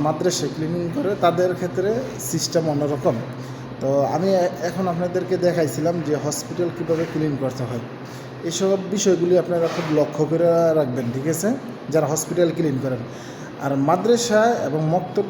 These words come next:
যারা ক্লিন করেন তাদের এত কিছু লাগে না, তারা মোটামুটি একটা ক্লিন জানলেই চলে। এত ফ্লোর, হাই ডাস্টিং এবং আইসোলেশন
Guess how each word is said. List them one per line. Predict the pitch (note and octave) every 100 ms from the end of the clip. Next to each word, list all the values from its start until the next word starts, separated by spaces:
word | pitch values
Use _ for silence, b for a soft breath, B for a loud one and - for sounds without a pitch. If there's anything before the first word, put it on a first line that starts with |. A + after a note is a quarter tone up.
| F#3+
যারা | F3+ D3+
ক্লিন | F3+ G#3 G#3+
করেন | G#3+ A3 B3
তাদের | A#3+ A3+ G3+ D#3
এত | F3
কিছু | F#3+ - F3
লাগে | D#3 B2+
না, | A#2+ D3
তারা | D3+ D#3
মোটামুটি | D#3 D#3+ D#3 D3+
একটা | D3 -
ক্লিন | D#3 E3+ E3+ D#3
জানলেই | E3 D#3+ D3 B2
চলে। | C#3 B2 - B B B - C3+
এত | E3 -
ফ্লোর, | D3+ D3+ D#3 D#3 D3 C3+
হাই | C3+ C3+
ডাস্টিং | D3+ - - D3+ D3+ D3+ - B B -
এবং | C3 C#3+ A2+
আইসোলেশন | B2 C#3+ E3 E3 E3+